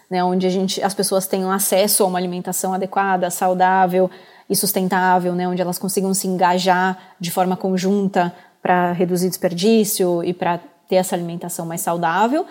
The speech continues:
quanto políticas públicas, tanto de acesso, né, como, por exemplo, o pnai, o Programa Nacional de Alimentação Es-, Escolar. É uma, um exemplo de política interessante, onde ele vai pensar tanto no agricultor familiar, quanto na qualidade da alimentação,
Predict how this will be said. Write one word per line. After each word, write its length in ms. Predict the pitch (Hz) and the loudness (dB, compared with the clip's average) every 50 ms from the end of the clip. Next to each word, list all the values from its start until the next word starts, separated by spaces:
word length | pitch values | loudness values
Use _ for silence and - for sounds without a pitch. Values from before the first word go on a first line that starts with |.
| - - - - _ _ _ | -12 -20 -20 -20 _ _ _
quanto 400 | - 349 269 269 269 359 370 349 | -4 -2 -2 2 2 4 2 4
políticas 480 | 359 370 381 330 339 330 - 370 370 - | 4 2 4 4 2 0 -2 -4 -6 0
públicas, 540 | - 359 285 214 196 180 170 - 175 175 - | 2 2 2 4 2 0 -2 -4 -6 -6 -2
tanto 300 | - 185 185 190 196 202 | -2 -2 -2 0 0 0
de 120 | 175 185 | 0 0
acesso, 640 | 175 170 - - - 185 180 208 269 320 - - 403 440 466 - - - - - _ | -2 -4 -4 0 2 2 2 2 2 0 0 0 0 0 -2 -4 -10 -20 -20 -10 _
né, 160 | 196 196 196 | -2 -2 -2
como, 140 | 190 208 196 | 0 -2 -2
por 140 | 190 208 196 | 0 0 2
exemplo, 720 | 190 190 196 196 185 - 190 190 185 185 180 175 170 165 | 2 2 2 0 0 0 2 4 4 4 4 4 2 -2
o 60 | 160 - | -4 -2
pnai, 320 | - 190 196 190 170 170 | -2 -2 0 0 0 -2
o 60 | 170 165 | -4 -4
Programa 380 | - 175 165 170 175 175 170 | -4 -4 -2 -2 -2 -2 -4
Nacional 300 | 170 170 - - 175 170 170 | -6 -6 -6 -6 -6 -4 -4
de 60 | 185 | -4
Alimentação 480 | 180 170 170 170 170 185 180 - 190 | -4 -4 -6 -6 -8 -8 -10 -8 -8
Es-, 300 | 170 170 - - 196 - _ | -8 -8 -8 -10 -12 -14 _
Escolar. 520 | - - - - 208 190 165 151 156 190 - - - _ _ _ _ - | -8 -6 -2 0 2 2 2 0 -2 -4 -10 -20 -20 _ _ _ _ -2
É 120 | 180 190 | -2 0
uma, 640 | 196 208 214 226 240 254 262 254 254 254 254 254 262 | 2 2 0 0 0 0 -2 -2 -2 -2 -4 -4 -6
um 120 | - 247 254 | -4 -4 -2
exemplo 340 | 254 233 226 233 247 277 262 | 0 0 0 2 2 2 0
de 80 | 220 | 2
política 480 | - - 262 226 220 233 226 - - 262 | 0 0 0 0 0 -2 -2 -2 -4 -4
interessante, 600 | 262 254 269 240 254 247 - 247 240 247 226 214 | -2 -2 0 0 0 -2 -2 -2 -2 -2 -2 -2
onde 180 | 190 196 190 202 | -4 -2 -2 -2
ele 80 | 185 | -2
vai 140 | 185 190 190 | 0 -2 -2
pensar 340 | 190 196 185 185 - 185 180 | -2 -4 -6 -4 -2 -4 -2
tanto 220 | - 185 180 - | -4 -6 -6 -6
no 60 | 180 180 | -6 -6
agricultor 360 | 175 175 170 175 - 185 170 | -4 -4 -6 -6 -8 -8 -8
familiar, 560 | - - 170 165 165 175 196 226 233 226 220 | -8 -8 -6 -2 -2 0 0 0 0 -2 -2
quanto 200 | - 208 190 - | -4 -6 -8 -8
na 100 | 185 180 | -10 -8
qualidade 440 | - 185 170 170 175 170 170 170 185 | -6 -8 -6 -4 -4 -4 -4 -2 -4
da 60 | 170 | -4
alimentação, 720 | 160 170 165 160 175 - 170 - - 208 208 220 226 226 | -4 -4 -8 -10 -10 -8 -6 -4 -2 0 2 2 2 2